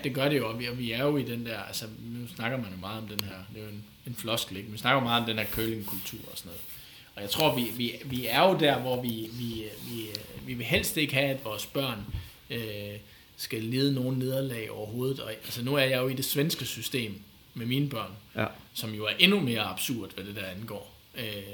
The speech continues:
Speaker 1: min ældste datter går til håndbold, og, øh, de må ikke, altså, der bliver ikke talt mål, når de spiller kamp.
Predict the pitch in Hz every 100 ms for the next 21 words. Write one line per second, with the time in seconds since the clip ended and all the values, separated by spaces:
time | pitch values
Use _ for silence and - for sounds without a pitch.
0 | 104 120 120 127 143 - 120 113 123 120
1 | 104 101 104 131 127 101 - - - -
2 | - - - - - - - - - -
3 | 117 107 107 - - - - - - 113
4 | 104 104 - - - - - - 147 139
5 | 123 139 143 147 123 - - - - 135
6 | 156 143 143 - 120 113 151 147 - -
7 | - - - 120 120 - 110 113